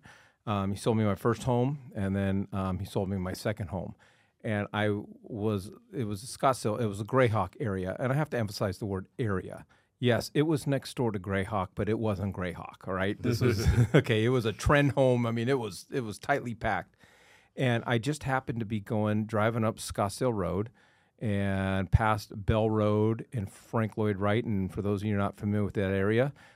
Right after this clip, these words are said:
Speaker 1: uh, that gets to be very confusing. Where's Frank Lloyd Wright and where's Bell Road, right? You know,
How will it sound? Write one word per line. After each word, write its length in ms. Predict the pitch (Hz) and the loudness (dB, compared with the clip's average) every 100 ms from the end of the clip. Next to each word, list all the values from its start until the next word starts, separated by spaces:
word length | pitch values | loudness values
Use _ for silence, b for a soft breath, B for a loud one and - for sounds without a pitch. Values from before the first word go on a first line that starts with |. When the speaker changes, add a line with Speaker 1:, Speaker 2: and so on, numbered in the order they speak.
| b | b
Speaker 1:
uh, 80 | 98 | -2
that 100 | 107 | 0
gets 180 | 107 101 | 0 -4
to 80 | 104 | -2
be 100 | 101 | -4
very 260 | 95 110 104 | 0 0 0
confusing. 640 | 104 90 123 107 101 113 | -4 -4 0 0 0 -2
Where's 180 | 107 104 | -2 -2
Frank 260 | - 107 110 | -2 -2 0
Lloyd 160 | 107 | -2
Wright 300 | 101 120 113 | 4 4 4
and 200 | 110 104 | 2 -2
where's 220 | 104 101 98 | 0 -2 -4
Bell 300 | - 110 101 | 0 0 4
Road, 360 | 123 101 85 | 2 2 0
right? 240 | 98 98 - _ | -2 -2 -4 _
You 100 | 107 | -4
know, 200 | 104 120 | -2 -2